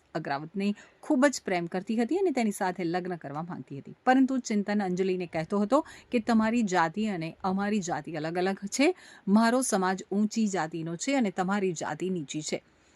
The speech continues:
તો ચિંતન અંજલિને આવી રીતે માનસિક ત્રાસ આપી લગ્ન નહીં કરવા બાબતે ખોટા બહાના કાઢી ત્રાસ આપતો હતો. અંજલિ એક વર્ષ પહેલા જ મોડેલિંગની દુનિયામાં પગ મૂક્યો હતો. અલગ અલગ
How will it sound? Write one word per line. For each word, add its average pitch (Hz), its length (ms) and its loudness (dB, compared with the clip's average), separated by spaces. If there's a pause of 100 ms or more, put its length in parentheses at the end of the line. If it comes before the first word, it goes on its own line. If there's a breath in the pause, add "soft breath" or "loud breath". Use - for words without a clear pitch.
(120)
તો 175 80 -4
ચિંતન 214 640 2
અંજલિને 180 440 0
આવી 175 240 -2
રીતે 170 200 -4
માનસિક 160 480 -4
ત્રાસ 165 340 -2
આપી 170 200 -4
લગ્ન 160 380 -4
નહીં 156 300 2
કરવા 156 260 -2
બાબતે 196 500 0 (320 soft breath)
ખોટા 254 340 4
બહાના 156 400 -4
કાઢી 165 380 -2 (120)
ત્રાસ - 280 -8
આપતો - 240 -18
હતો. - 220 -20 (340 loud breath)
અંજલિ 240 340 8
એક 240 200 0
વર્ષ 233 240 -2
પહેલા 196 400 4
જ 214 120 -2
મોડેલિંગની 185 580 0
દુનિયામાં 170 460 -6
પગ 175 200 -2
મૂક્યો 190 280 -4
હતો. 220 200 2
અલગ 202 240 2
અલગ 202 140 0